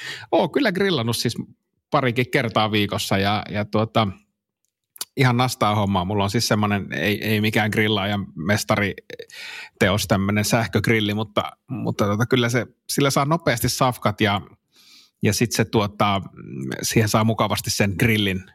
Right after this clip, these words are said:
grillin maun mukaan ja, ja tota, kaiken näköistä on tullut laitettua siinä ja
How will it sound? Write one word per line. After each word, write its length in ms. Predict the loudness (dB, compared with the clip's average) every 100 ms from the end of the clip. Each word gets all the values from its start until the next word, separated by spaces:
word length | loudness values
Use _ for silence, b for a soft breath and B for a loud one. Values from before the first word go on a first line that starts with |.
| _ -2
grillin 340 | 0 2 0
maun 260 | 2 0 0
mukaan 460 | -2 0 -2 -2
ja, 180 | -2 -4 -6 _ _ -14 -6
ja 60 |
tota, 340 | -2 0 2 0 0
kaiken 320 | 0 2 2 2
näköistä 380 | 2 0 -2 -2
on 140 | 0 2
tullut 200 | 2 2
laitettua 560 | 0 -2 -4 0 0 0 -8 B B B B
siinä 360 | -6 0 2 2
ja 220 | 2 -2